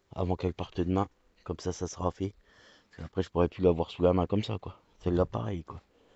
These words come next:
Donc, pour la Blaster, bah, les gars, euh, les membres du groupe, ma foi, euh, je resterai quand même parmi vous, hein. On est, on, je suis avec vous depuis le début aussi, donc, euh,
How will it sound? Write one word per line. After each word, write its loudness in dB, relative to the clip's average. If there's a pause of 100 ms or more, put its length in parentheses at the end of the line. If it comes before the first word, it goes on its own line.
(280)
Donc, 6
pour 2
la 12
Blaster, 8
bah, 8
les 10
gars, 10
euh, 8 (920)
les 6
membres 8
du 8
groupe, 8 (100)
ma 4
foi, 8
euh, 6 (1120)
je -10
resterai 6
quand 8
même 8
parmi 8
vous, 6
hein. 2 (380)
On 4
est, 6 (440)
on, 8
je 0
suis 4
avec 10
vous 4
depuis 0
le 4
début 6
aussi, 4
donc, 0
euh, 6